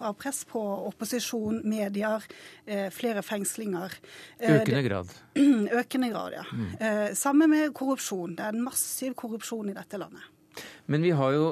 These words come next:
Speaker 2: eh, gode forbindelser, veldig gode forbindelser med Aserbajdsjan, eh, ikke minst takket være at Statoil vel er den nest største investoren, eller hvordan man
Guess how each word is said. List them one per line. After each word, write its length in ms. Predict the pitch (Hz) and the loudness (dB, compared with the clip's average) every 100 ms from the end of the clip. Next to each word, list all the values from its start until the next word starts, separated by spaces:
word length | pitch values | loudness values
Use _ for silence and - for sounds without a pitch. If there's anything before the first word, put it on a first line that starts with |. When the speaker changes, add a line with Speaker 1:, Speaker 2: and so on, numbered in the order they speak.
| - | 0
Speaker 2:
eh, 600 | 143 143 139 135 - 95 | 0 2 2 0 -2 -4
gode 300 | 127 151 104 | 2 2 2
forbindelser, 580 | 127 110 95 92 - 131 | 0 -2 -2 -4 -2 -2
veldig 220 | 127 123 | 0 0
gode 180 | 147 92 | -2 -2
forbindelser 560 | 117 101 87 78 113 | -2 -2 -4 -4 -4
med 240 | 104 95 92 85 | -2 -2 -2 -6
Aserbajdsjan, 800 | - 98 101 85 87 78 85 92 | -8 -6 -6 -4 -4 -4 -4 -4
eh, 320 | 92 90 85 | -4 -4 -6
ikke 120 | 95 104 | -4 -2
minst 240 | 95 95 | -2 -2
takket 300 | 107 98 - | -6 -6 -6
være 560 | 113 95 87 98 104 78 | -2 -2 -2 -2 -2 -4
at 100 | 92 | -8
Statoil 500 | - 104 87 107 104 | -6 -6 -4 -4 -2
vel 180 | 98 92 | -2 -2
er 140 | 92 | -4
den 160 | 90 95 | -2 -2
nest 220 | 92 - | -4 -6
største 240 | 110 - 98 | -8 -6 -4
investoren, 540 | 98 92 - 107 107 | -4 -4 -4 -4 -2
eller 400 | 101 95 98 104 | -2 -4 -4 -4
hvordan 260 | 95 101 101 | -4 -2 -2
man 160 | 98 | -2